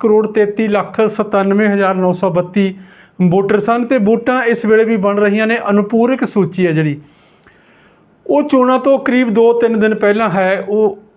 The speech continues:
ਅ, ਅਨੁਪੂਰਕ ਸੂਚੀ, ਅ, ਚੋਣ ਅਮਲੇ ਦੇ ਕੋਲ ਜਿਹੜੇ, ਅ, ਲੋਕਲ ਆਪਣੇ ਬੂਥ ਅਫਸਰ ਨੇ, ਅ, ਜਿਹੜੇ ਬਲਾਕ ਲੈਵਲ 'ਤੇ ਪੰਜਾਬ ਸਰਕ-, ਚੋਣ ਕਮਿਸ਼ਨ ਵੱਲੋਂ ਨਿਯੁਕਤ ਕੀਤੇ ਨੇ, ਉਹਨਾਂ ਕੋਲ ਆ ਜਾਂਦੀ ਹੈ। ਉਹਨਾਂ ਦੀਆਂ ਵੋਟਾਂ ਦਾ ਭੁਗਤਾਨ ਵੀ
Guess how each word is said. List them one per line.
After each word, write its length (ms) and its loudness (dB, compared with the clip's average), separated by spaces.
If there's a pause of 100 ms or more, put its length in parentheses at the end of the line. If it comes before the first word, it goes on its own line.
(120)
ਅ, 320 0
ਅਨੁਪੂਰਕ 460 0
ਸੂਚੀ, 680 0
ਅ, 380 0 (400)
ਚੋਣ 360 2
ਅਮਲੇ 220 2
ਦੇ 140 2
ਕੋਲ 360 2
ਜਿਹੜੇ, 420 0 (460)
ਅ, 320 2
ਲੋਕਲ 640 2
ਆਪਣੇ 540 0
ਬੂਥ 400 0
ਅਫਸਰ 340 -2
ਨੇ, 360 -2 (1000)
ਅ, 40 2
ਜਿਹੜੇ 220 2
ਬਲਾਕ 360 0
ਲੈਵਲ 280 2
'ਤੇ 260 0
ਪੰਜਾਬ 400 -2
ਸਰਕ-, 400 -10
ਚੋਣ 240 0
ਕਮਿਸ਼ਨ 340 -2
ਵੱਲੋਂ 220 0
ਨਿਯੁਕਤ 300 -2
ਕੀਤੇ 260 -2
ਨੇ, 100 -2
ਉਹਨਾਂ 260 -2
ਕੋਲ 160 -2
ਆ 240 0
ਜਾਂਦੀ 380 0
ਹੈ। 300 -2 (340)
ਉਹਨਾਂ 240 2
ਦੀਆਂ 160 2
ਵੋਟਾਂ 300 0
ਦਾ 100 0
ਭੁਗਤਾਨ 480 0
ਵੀ 200 -6